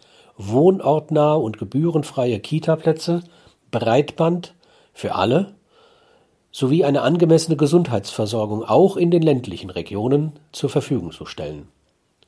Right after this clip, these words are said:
Um dies umzusetzen, braucht es eine Neuausrichtung der staatlichen Lenkungsinstrumente. Und wir müssen konkret die Eigentumsfrage stellen.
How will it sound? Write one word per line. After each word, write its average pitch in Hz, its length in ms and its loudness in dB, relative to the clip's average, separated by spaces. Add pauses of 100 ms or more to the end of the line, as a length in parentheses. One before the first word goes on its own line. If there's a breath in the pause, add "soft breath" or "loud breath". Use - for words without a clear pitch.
(840)
Um 131 200 -2
dies 139 200 2
umzusetzen, 135 880 -2 (340)
braucht 180 460 0
es - 160 0
eine 123 220 -6
Neuausrichtung 147 920 -2
der 101 120 -6
staatlichen 139 840 -4 (180 loud breath)
Lenkungsinstrumente. 104 1200 -2 (1200 soft breath)
Und 123 560 0
wir 151 180 2
müssen 175 440 0
konkret 143 680 -2
die - 140 -2
Eigentumsfrage 87 920 -6
stellen. 87 440 -8